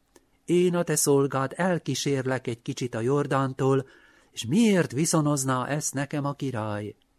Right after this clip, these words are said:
Hanem arra kérlek, engedd, hogy a te szolgád visszaforduljon, és meghalljak a városomban, atyám és anyám sírja közelében.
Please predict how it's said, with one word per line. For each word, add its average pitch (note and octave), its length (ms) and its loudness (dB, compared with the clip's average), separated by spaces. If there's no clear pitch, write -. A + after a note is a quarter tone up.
Hanem E3 300 2
arra F3 300 2
kérlek, C#3 420 -2
engedd, C3+ 640 -2
hogy C#3+ 160 0
a C3+ 60 2
te C3 100 -2
szolgád C3+ 480 2
visszaforduljon, C#3 1080 2
és C3+ 140 -6
meghalljak D#3 720 2
a C3 80 2
városomban, C3+ 960 0
atyám E3+ 460 2
és D#3+ 180 0
anyám C#3+ 400 0
sírja C3+ 480 -4
közelében. G#2+ 840 -6